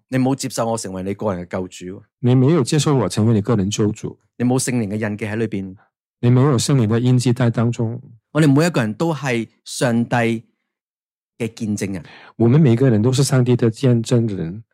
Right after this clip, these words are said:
Speaker 1: 三十四節就話，神所差來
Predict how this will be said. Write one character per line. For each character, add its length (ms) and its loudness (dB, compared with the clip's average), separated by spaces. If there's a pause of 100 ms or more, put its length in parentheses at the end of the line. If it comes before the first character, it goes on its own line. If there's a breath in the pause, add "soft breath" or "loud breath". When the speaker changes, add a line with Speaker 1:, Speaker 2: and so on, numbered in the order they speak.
(380)
Speaker 1:
三 160 -2
十 80 0
四 100 -4
節 160 -2
就 100 2
話， 240 2
神 320 0 (480)
所 280 -2
差 540 -2
來 440 0